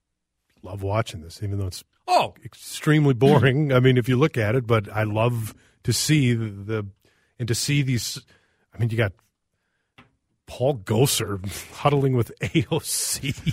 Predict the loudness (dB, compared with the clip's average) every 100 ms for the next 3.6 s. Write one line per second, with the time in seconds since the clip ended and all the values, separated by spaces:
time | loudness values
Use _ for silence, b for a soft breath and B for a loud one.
0 | -4 0 2 2 2 0 0 0 -2 -4
1 | -10 -20 -18 -8 -2 0 2 0 4 6
2 | 6 4 -8 -14 -20 -20 _ _ _ -14
3 | -10 -4 0 2 2 0